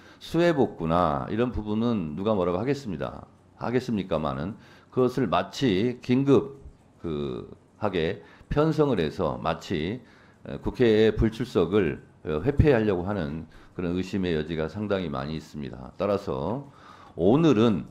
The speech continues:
음, 첫 번째, 에, 이 안건 상정 토론이고, 어, 해서 장관이 반드시, 에, 출석해야 되는데 그러저런 이유로 오늘 불출석을 했고 또 출장도 있고 그래서 오늘까지만은,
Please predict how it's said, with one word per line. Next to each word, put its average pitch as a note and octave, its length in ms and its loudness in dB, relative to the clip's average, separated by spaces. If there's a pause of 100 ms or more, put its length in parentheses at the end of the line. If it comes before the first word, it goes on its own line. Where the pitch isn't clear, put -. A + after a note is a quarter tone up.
(880)
음, B1+ 340 -14
첫 - 180 -6
번째, F#2 680 0
에, C2+ 440 -8
이 D2 320 -6
안건 G#2 260 0
상정 F2 520 -4 (120)
토론이고, F2+ 720 -6 (460)
어, - 160 -10
해서 G2 200 -2
장관이 F#2 440 0
반드시, F2 800 -2
에, C#2 200 -10
출석해야 - 920 -2
되는데 D#2+ 580 -2 (320)
그러저런 A2+ 500 4
이유로 F#2+ 840 0
오늘 D#2+ 480 -2
불출석을 D#2 760 -4 (220)
했고 D2 460 -4
또 F2+ 100 -4
출장도 A#2 460 -4
있고 D2 340 -8
그래서 E2 540 -6 (400)
오늘까지만은, C#3 1000 2